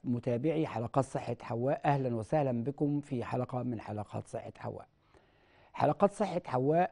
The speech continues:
آه، إحنا متعودين إنها حلقات بت-، بتعرض أو بتعرض،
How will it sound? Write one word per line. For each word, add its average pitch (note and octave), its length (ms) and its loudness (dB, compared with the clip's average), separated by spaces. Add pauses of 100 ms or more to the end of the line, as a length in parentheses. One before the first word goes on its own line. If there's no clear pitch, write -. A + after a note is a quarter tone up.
(100)
آه، B2+ 680 -2
إحنا D3+ 200 -2
متعودين C3 640 2
إنها C3+ 280 0
حلقات C3 680 -2 (140)
بت-، A#2 340 -2 (360)
بتعرض D3 640 4 (140)
أو A#2 80 0
بتعرض، D3+ 460 4